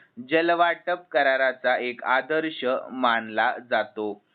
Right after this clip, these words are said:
यानंतर मित्रांनो, पुढील प्रश्नाकडे वळूयात. दुसरा प्रश्न आहे, तर अलीकडे चर्चेत असलेला अरुण थ्री जलविद्युत प्रकल्प कोणत्या देशात आहे? तर याचे योग्य उत्तर आहे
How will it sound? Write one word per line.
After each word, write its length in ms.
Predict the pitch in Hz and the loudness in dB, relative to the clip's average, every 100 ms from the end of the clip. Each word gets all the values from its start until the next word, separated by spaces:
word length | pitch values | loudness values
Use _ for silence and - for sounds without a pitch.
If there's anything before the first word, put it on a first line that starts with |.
| - - 139 | -20 -10 0
यानंतर 420 | 156 185 190 202 | 0 0 -6 -8
मित्रांनो, 420 | 196 185 190 196 | -4 -2 0 -2
पुढील 320 | 190 170 180 | -2 0 0
प्रश्नाकडे 640 | 180 185 185 185 185 185 185 | 2 0 2 -2 0 0 0
वळूयात. 360 | 180 185 180 | 2 4 2
दुसरा 380 | 165 170 160 175 | 0 -4 2 2
प्रश्न 360 | 175 175 - 185 | 0 -10 -2 0
आहे, 280 | 170 135 | 2 0
तर 160 | 135 147 | -2 2
अलीकडे 580 | 139 160 180 185 180 185 | 2 2 -2 -2 -2 -2
चर्चेत 540 | - 165 151 139 165 - | -2 -2 -2 0 -2 0
असलेला 640 | 123 - 170 180 131 127 127 _ _ _ _ | -2 -2 -2 2 2 2 -2 _ _ _ _
अरुण 440 | - 160 185 208 208 131 - | -2 0 -2 -4 -6 -8 -6
थ्री 360 | 160 135 135 - _ - 131 | -2 -2 -4 -10 _ -8 0
जलविद्युत 720 | 175 185 175 190 160 196 214 | 2 2 -4 -6 -4 -2 -2
प्रकल्प 600 | - 170 165 180 170 127 | -2 -2 0 0 0 0
कोणत्या 800 | 135 135 160 165 160 175 175 - | -2 0 -2 0 0 2 2 2
देशात 600 | - 147 143 - 151 147 - | -6 -4 -4 2 2 2 0
आहे? 360 | 156 143 120 | 0 0 -4
तर 180 | 120 127 | -6 -4
याचे 320 | 127 123 120 | -2 -4 -4
योग्य 300 | 131 139 131 | -4 -4 -4
उत्तर 320 | 151 143 - 151 | -8 -4 2 4
आहे 360 | 151 143 143 | 4 0 -8